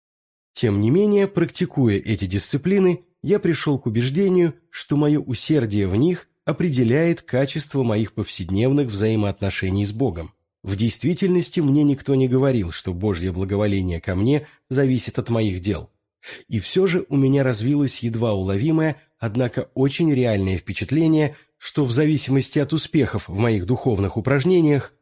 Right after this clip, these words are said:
Бог или улыбается мне, или хмурится. Пожалуй, это впечатление отчасти сложилось по той причине, что я далеко не всегда был верным в том, чтобы регулярно проводить время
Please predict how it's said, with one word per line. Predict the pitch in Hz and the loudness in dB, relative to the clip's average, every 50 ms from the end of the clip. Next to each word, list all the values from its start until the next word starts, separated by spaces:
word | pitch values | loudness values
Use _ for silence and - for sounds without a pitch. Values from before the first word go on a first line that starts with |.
| _ | _
Бог | - 110 135 135 120 - - - - | -2 0 2 2 2 0 -6 -8 -4
или | 123 120 110 | -2 0 0
улыбается | 98 95 92 95 82 101 120 143 156 151 - - 160 | 0 0 -2 -2 0 0 0 0 -2 -2 -2 -2 0
мне, | 147 147 147 147 147 143 - _ _ _ _ _ | 2 2 2 2 0 -2 -6 _ _ _ _ _
или | - 123 120 | -2 -2 -2
хмурится. | 117 - - 175 170 139 98 85 - - 78 76 - _ _ _ _ _ _ _ _ - - - _ | -2 0 0 2 2 2 0 -2 -6 -10 -12 -14 -14 _ _ _ _ _ _ _ _ -20 -20 -20 _
Пожалуй, | - 104 101 95 110 107 104 107 110 - | -4 -2 0 0 2 2 2 0 -2 -2
это | - 127 - 110 | -6 -6 -4 -6
впечатление | 92 - - 98 - 113 - 139 165 170 160 160 156 151 139 - _ _ _ _ | -6 -6 -6 -6 -6 -4 -2 0 2 2 4 4 2 2 0 -4 _ _ _ _
отчасти | - 131 120 - - 214 202 - - 160 | -6 -6 -6 -2 -2 -2 -2 -2 -4 -6
сложилось | 135 - 139 135 131 131 170 165 151 120 - | -2 0 0 0 2 2 2 2 0 0 -2
по | - 135 123 | -4 -4 -2
той | - 127 104 | 0 0 -2
причине, | 92 - 107 107 - - - 185 175 175 160 - - _ _ _ | 0 -2 -4 -4 -4 -2 -2 0 2 2 0 -2 -6 _ _ _
что | - - - - 139 | -18 -12 -6 -2 0
я | 131 139 127 | 0 2 2
далеко | 110 117 110 113 113 - 165 170 | 2 2 2 0 0 0 0 2
не | 165 143 113 | 2 2 0
всегда | - - - 107 107 123 131 127 | -2 -4 -6 -2 0 0 0 2
был | 117 117 107 | 0 0 0
верным | 101 92 101 110 107 98 87 90 87 87 | 0 0 2 2 2 2 0 -2 -2 -4
в | - | -6
том, | - - 143 147 143 139 143 _ _ _ | -4 0 0 2 0 0 -4 _ _ _
чтобы | - - - - 196 165 175 156 | -18 -8 -4 -2 0 2 2 2
регулярно | 139 113 110 110 107 127 135 131 120 117 | 2 2 0 2 2 2 2 2 0 -2
проводить | - - 107 101 101 101 95 98 - - | -2 -2 -2 0 0 0 -2 -4 -4 -4
время | 90 101 123 139 135 127 123 110 | -2 0 2 2 2 2 0 -2